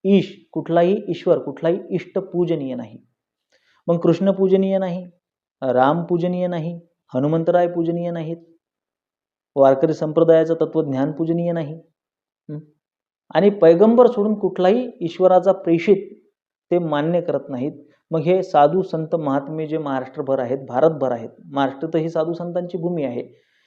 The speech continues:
यांचं अस्तित्व हे दिवसातून पाच वेळ नाकारतात. त्याच्यावर कधी कोणी आक्षेप नोंदवलेला आहे का?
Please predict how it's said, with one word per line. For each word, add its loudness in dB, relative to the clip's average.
यांचं 4
अस्तित्व 2
हे 2
दिवसातून -2
पाच 2
वेळ 2
नाकारतात. -4
त्याच्यावर 2
कधी 0
कोणी -4
आक्षेप -4
नोंदवलेला -4
आहे -6
का? -12